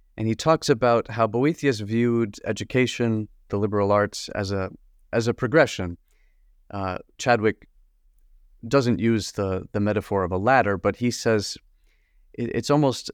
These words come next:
it's like gradually growing uplands. You know, you, you start off with foothills until ultimately you're in this, this lofty mountain range that reaches up into the heavens.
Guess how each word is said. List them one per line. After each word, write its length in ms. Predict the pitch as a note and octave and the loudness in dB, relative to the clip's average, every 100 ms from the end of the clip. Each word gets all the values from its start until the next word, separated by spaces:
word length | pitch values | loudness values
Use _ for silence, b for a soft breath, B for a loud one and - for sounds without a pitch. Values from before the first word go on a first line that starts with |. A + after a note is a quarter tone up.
| - | -8
it's 400 | G2 - - C3 | -8 -6 -6 -2
like 240 | B2 - - | -2 -2 -16
gradually 920 | A2 B2+ C3+ C#3 C3 A#2+ A#2 A2 A2 - _ _ _ _ _ _ | -2 2 2 2 0 0 0 0 -2 -8 _ _ _ _ _ _
growing 720 | A#2+ A2+ G#2+ G#2 G2+ G2 G2 - | 2 4 4 4 2 0 -4 0
uplands. 580 | B2+ B2+ G2+ F2+ E2+ F#2 | 0 2 0 0 -2 -2
You 80 | G#2+ | 0
know, 60 | G2+ | 0
you, 240 | F#2 F#2+ | 0 -4
you 100 | - | -4
start 280 | F#2+ G#2+ G#2+ | -2 2 4
off 180 | G2+ - | 4 2
with 100 | G2 | -8
foothills 640 | - A2 G#2+ G2+ F#2+ - | -2 0 2 0 0 -4
until 340 | - G2 G2 - | -6 -2 0 0
ultimately 420 | G2 G2 F#2+ G2 | -2 -2 -2 0
you're 160 | F#2+ F#2+ | 0 0
in 140 | F#2 | -2
this, 260 | F#2+ F2+ - | -2 -6 -8
this 400 | F#2+ - - - - | -8 -8 -12 -16 -6
lofty 400 | G2 F#2+ - F#2 | -2 -2 -2 -2
mountain 380 | F#2 G2 F#2+ | 0 0 -2
range 340 | F#2 F#2 F#2 - | -2 0 -2 -6
that 120 | - | -6
reaches 280 | F#2+ F#2+ F2 | -4 -4 -4
up 140 | F#2 | -4
into 140 | F#2+ F#2 | -4 -4
the 100 | F#2 | -2
heavens. 360 | F#2+ F2+ - | -2 -2 -8